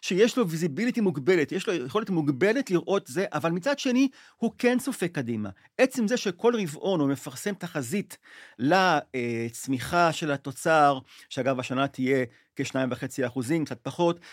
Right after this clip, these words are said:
לאינפלציה, שהשנה תרד קצת לכיוון ה-, מתחת לשלושה אחוזים, שניים וחצי אחוזים, לריבית עצמה שלו עצמו, ולאבטלה, עצם זה שהוא נותן את התחזית,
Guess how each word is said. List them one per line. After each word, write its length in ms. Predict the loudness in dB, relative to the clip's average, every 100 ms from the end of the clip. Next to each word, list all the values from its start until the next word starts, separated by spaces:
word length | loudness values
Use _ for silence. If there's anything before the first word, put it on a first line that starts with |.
| -20 _
לאינפלציה, 1300 | 2 6 6 4 0 -2 2 4 2 2 4 6 4 0 _ -8
שהשנה 380 | -6 -2 -2
תרד 320 | 0 0 2 2
קצת 220 | -2 -6
לכיוון 400 | -6 -2 0 2
ה-, 140 | 2 0 -4
מתחת 320 | -6 -8 -8
לשלושה 460 | -6 -6 -2 2 2
אחוזים, 400 | 0 -2 -2 -2
שניים 220 | -2 -2
וחצי 320 | -4 -2 -2
אחוזים, 440 | -2 -2 0 0 -2 -12 -20 _
לריבית 680 | 0 4 4 4 0 -2 -2
עצמה 520 | -4 -4 0 4 4
שלו 360 | 4 2 4 4
עצמו, 680 | 2 -2 0 4 6 4 0
ולאבטלה, 1600 | -8 0 2 4 2 0 2 2 2 2 2 0 -2 2 4 2
עצם 260 | 0 -2 -2
זה 120 | -2
שהוא 320 | -4 -6 -4
נותן 200 | -4 -4
את 100 | -4
התחזית, 600 | -6 -6 -6 -2 -2 -4